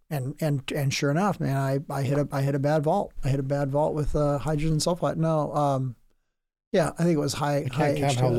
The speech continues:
Speaker 2: lucky I am. You know how many
Speaker 1: Yeah.
Speaker 2: vaults I was in in San Jose,
Speaker 1: <clears throat>
Speaker 2: the Bay Area, grinding,
Speaker 1: Mm-hmm.
Speaker 2: grinding those stems, the O S and Y to mount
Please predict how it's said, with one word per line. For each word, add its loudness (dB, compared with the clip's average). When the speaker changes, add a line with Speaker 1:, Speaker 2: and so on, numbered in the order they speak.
Speaker 2:
lucky -2
I 2
am. 0
You 0
know 0
how 2
many 0
Speaker 1:
Yeah. 2
Speaker 2:
vaults -2
I 2
was 0
in 0
in 0
San 0
Jose, 0
Speaker 1:
<clears throat> -16
Speaker 2:
the 0
Bay 2
Area, 4
grinding, 2
Speaker 1:
Mm-hmm. 0
Speaker 2:
grinding 4
those 2
stems, 0
the 2
O 4
S 2
and 0
Y 4
to 0
mount 2